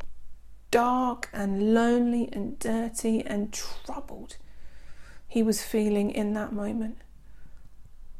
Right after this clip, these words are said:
And he said, "Would you pray for me?" So I prayed for him and he said, "I wanna pray."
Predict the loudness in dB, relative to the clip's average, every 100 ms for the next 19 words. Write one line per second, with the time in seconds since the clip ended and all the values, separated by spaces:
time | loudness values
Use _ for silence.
0 | -12 -8 0 2 2 2 0 -2 -4 -4
1 | -4 -6 -8 -12 -14 -18 -20 -18 -14 -12
2 | -12 -14 -14 -10 -6 -6 -6 -4 -4 -6
3 | -8 -8 -4 -2 -2 0 6 10 10 10
4 | 10